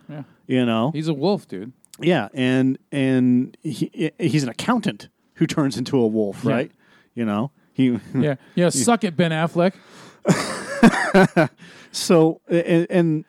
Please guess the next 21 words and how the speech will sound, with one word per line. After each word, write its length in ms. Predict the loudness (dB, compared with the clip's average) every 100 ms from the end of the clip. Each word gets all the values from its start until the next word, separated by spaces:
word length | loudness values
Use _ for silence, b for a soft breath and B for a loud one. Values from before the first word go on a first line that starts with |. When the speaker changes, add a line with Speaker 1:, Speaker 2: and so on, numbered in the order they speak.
| 0
Speaker 2:
and 420 | 2 2 0 -4
his 280 | 0 4 6
entire 380 | 6 2 2 2
character 460 | 2 0 0 0 0
arc 260 | 0 0
isn't 300 | 0 0 0
done 260 | 2 2 2
'cause 180 | 0 2
this 160 | 2
is 220 | 2 2 0
only 240 | 0 2
the 120 | 0 -4
second 380 | -2 -2 -2 -4
part 300 | 0 2 0
of 100 | -4
a 80 |
three-part 720 | -6 -2 -2 -2 -2 0 0 -6
Speaker 1:
Yeah. 340 | -8 -4 -4 -6 -4
Speaker 2:
act. 440 | -2 -2 -6 -20 -20 _ _ -10
Speaker 1:
Yeah. 180 | -8 -8 -14 -12
Speaker 2:
Okay? 380 | -4 -2 -2